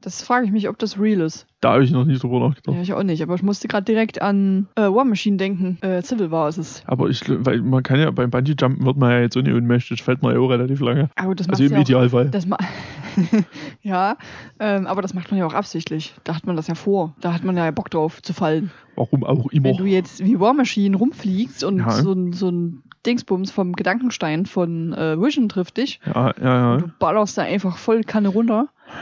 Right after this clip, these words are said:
Speaker 1: da hast du ja nicht so Bock. Das war ja nicht geplant.
Speaker 2: Naja, aber da hat er ja eine Gewamps gekriegt. Da hat er wahrscheinlich eher, also eher das Trauma, was da eingesetzt hat, als
Speaker 1: Ab-, er
Speaker 2: alles
Speaker 1: wird
Speaker 2: andere.
Speaker 1: ja erst ohnmächtig beim Fallen.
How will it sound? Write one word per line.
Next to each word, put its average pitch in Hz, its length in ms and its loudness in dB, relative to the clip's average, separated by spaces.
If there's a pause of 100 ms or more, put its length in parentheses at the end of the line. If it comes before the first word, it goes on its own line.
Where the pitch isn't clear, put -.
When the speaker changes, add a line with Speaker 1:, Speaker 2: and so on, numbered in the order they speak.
(140)
Speaker 1:
da 170 100 -2
hast 185 160 -4
du 302 40 4
ja 320 60 4
nicht 349 100 -2
so 196 120 -6
Bock. - 300 -4
Das - 140 -10
war 190 100 0
ja 208 60 2
nicht 269 140 2
geplant. - 500 -2 (240)
Speaker 2:
Naja, 131 260 4
aber 147 160 6
da 127 120 0
hat 143 80 2
er 143 220 6
ja - 40 -2
eine 139 140 2
Gewamps 131 380 0
gekriegt. 120 420 -2
Da 127 60 -2
hat 127 100 2
er 135 160 2
wahrscheinlich 131 320 2
eher, 123 160 2 (500)
also 131 260 0 (300)
eher - 100 0
das 123 140 -2
Trauma, 147 360 2
was 120 160 -2
da 123 140 4
eingesetzt 123 500 -2
hat, 120 160 -2
als 120 100 0
Speaker 1:
Ab-, - 80 -8 (120)
er 185 100 0
Speaker 2:
alles 165 160 0
Speaker 1:
wird 254 80 2
Speaker 2:
andere. - 160 2
Speaker 1:
ja 151 60 0
erst 170 240 -4
ohnmächtig 175 440 -4
beim 175 160 -2
Fallen. 196 540 -6